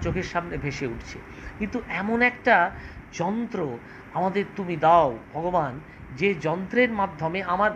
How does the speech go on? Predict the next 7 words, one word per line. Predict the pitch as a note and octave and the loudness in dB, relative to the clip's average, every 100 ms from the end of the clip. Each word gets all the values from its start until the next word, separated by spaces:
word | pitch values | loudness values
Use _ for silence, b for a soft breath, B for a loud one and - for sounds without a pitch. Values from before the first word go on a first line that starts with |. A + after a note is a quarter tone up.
| D3 | -2
ভেতরে | E3+ A3+ F#3+ C#3 - B B - | 0 2 2 0 -4 B B -6
যে | C#3+ F3+ | -4 -2
সমস্ত | G3+ G3+ - G#3+ G#3 G3+ B - | -4 -6 -4 -4 -4 -6 B -4
বাইরের | C3+ F#3+ A#3 B3+ G#3+ | 2 4 6 4 2
যে | G#3 | -2
এক্সটার্নাল | G3+ - - A3+ A#3+ A#3 A#3 G3+ | -4 -4 4 4 6 2 0 0
এলিমেন্টগুলোই | G#3 A3+ A#3 G3+ A3+ B3 F#3 | -4 0 -2 0 2 4 4